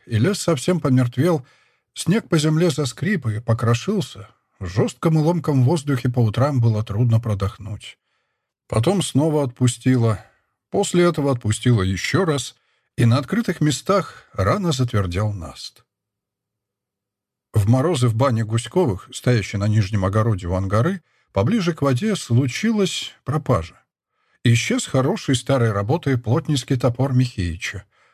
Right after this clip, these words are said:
Сроду, когда надо было что-то убрать от чужих глаз, толкали под непришитую половицу сбоку от каменки. И старик Гуськов, крошивший накануне табак,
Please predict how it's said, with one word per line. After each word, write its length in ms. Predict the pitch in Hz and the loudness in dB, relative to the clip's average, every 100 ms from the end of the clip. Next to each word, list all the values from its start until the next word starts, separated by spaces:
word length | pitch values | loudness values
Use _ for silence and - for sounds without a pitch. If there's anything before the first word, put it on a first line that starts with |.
| _ _ _ | _ _ _
Сроду, 480 | - 123 208 160 98 | -4 0 0 -2 -2
когда 420 | 104 95 104 95 | -2 0 0 0
надо 240 | 92 107 92 | 0 -2 -2
было 200 | 90 104 | -4 -6
что-то 340 | - 98 98 | -4 -4 -2
убрать 380 | 85 110 98 - | 0 0 0 -4
от 100 | 90 | -6
чужих 360 | - 95 104 | -4 -2 -2
глаз, 360 | - 131 180 - _ _ - | 0 0 0 -6 _ _ -2
толкали 480 | 110 120 185 190 | 0 2 0 0
под 360 | 165 156 127 - | 0 -2 -4 -2
непришитую 720 | 135 127 123 120 151 156 131 | -2 2 2 2 0 0 -2
половицу 540 | 120 117 110 170 - 120 | 2 2 2 -2 0 2
сбоку 480 | 113 127 185 - 151 | 4 2 0 -2 -4
от 120 | - | -2
каменки. 600 | 151 107 82 - - - _ - _ _ | 0 0 -4 -12 -18 -18 _ -20 _ _
И 100 | 117 | -2
старик 360 | 120 170 262 190 | 0 0 2 0
Гуськов, 760 | 185 - 226 220 - - - | -2 -2 0 0 -2 -14 -20
крошивший 540 | - 135 123 143 - 127 | -2 0 2 -2 0 0
накануне 480 | 127 135 127 104 95 | 2 2 0 0 -2
табак, 420 | 123 143 214 | -2 0 -2